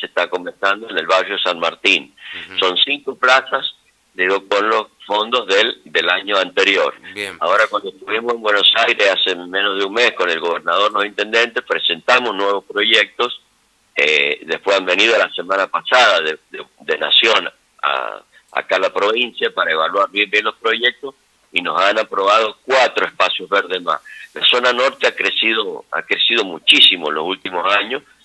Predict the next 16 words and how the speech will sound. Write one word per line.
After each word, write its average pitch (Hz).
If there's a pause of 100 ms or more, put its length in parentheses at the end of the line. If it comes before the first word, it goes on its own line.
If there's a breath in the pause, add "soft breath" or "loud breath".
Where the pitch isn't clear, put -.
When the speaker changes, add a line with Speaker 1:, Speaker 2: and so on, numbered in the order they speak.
(260 soft breath)
Speaker 2:
Sí. 110
Speaker 1:
por 76
la 76
cantidad 90
de 92
barrios 101
que 101
hay 113
y 92
bueno, 85
se -
están 98
tratando 107
de 98
recuperar - (500)
o 76